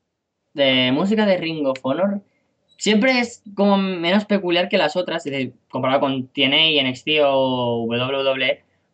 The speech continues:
porque se le da menos importancia a las entradas, pero si me tengo que quedar con alguna, aunque no sea, es decir, si es de, propiamente de Ring of Honor, me quedo con Jay Lethal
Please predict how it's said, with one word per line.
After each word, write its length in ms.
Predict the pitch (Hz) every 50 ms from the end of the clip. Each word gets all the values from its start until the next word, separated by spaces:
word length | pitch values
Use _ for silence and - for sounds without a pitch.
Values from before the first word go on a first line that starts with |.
| _ _ _
porque 380 | - 196 196 196 208 202 190 185
se 120 | - 170
le 60 | 160
da 80 | 156 156
menos 200 | 180 196 208 196
importancia 500 | 202 196 185 170 165 165 165 165 - 160
a 40 | 151
las 140 | 151 147 160
entradas, 440 | 156 147 160 160 165 180 202 240 - _ _ _ _ _ _ _ _ _ _ _ _ _ _ _ _ _
pero 680 | - 185 180 170 165 160 156 156 151 151 147 147 147 147
si 80 | 147 156
me 100 | 147 139
tengo 120 | 160 165
que 80 | 180 190
quedar 220 | 196 190 185 180
con 100 | 180 180
alguna, 360 | 170 160 151 147 156 185 190 185
aunque 220 | 170 151 151 147
no 100 | 151 156
sea, 680 | - 190 175 165 160 151 147 143 135 127 120 117 - _ _ _ _ _ _ _ _ _ _ 160 - - _ - - - -
es 220 | - - 247 -
decir, 260 | - 151 143 147 -
si 120 | - - 185
es 240 | 196 190 180 - 175
de, 160 | 175 180 180
propiamente 460 | 190 180 180 185 180 180 180 175 180
de 100 | 165 156
Ring 180 | 143 156 151 151
of 160 | 135 - -
Honor, 300 | 170 190 196 196 185 160
me 100 | 135 117
quedo 180 | 117 131 139
con 200 | 131 139 135 135
Jay 140 | 131 131 131
Lethal 360 | 131 139 147 - 185 208 220